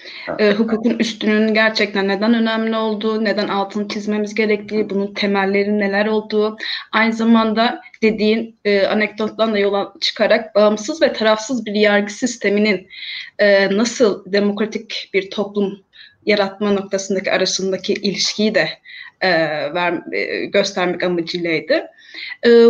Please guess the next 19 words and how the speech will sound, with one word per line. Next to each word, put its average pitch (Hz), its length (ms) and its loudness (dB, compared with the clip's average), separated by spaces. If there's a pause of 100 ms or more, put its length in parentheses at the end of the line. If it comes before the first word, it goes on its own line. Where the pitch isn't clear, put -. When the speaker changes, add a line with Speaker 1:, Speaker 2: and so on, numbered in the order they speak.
(120)
Speaker 2:
bu 294 160 0
program, 285 720 4
e, 208 220 2
bu, 240 160 -4
pardon, 202 480 -2
bu 240 100 -6
projede 240 520 2
hangi 285 440 0
illerde 185 420 0
yapmıştık, 180 640 -2
hangi 254 320 0
kişileri 185 440 -8
çağırmıştık? 175 640 -6
Bununla 240 180 0
ilgili 233 280 -2
biraz 220 340 0
daha 208 120 4
açabilir 180 520 -4
miyiz? 170 460 -4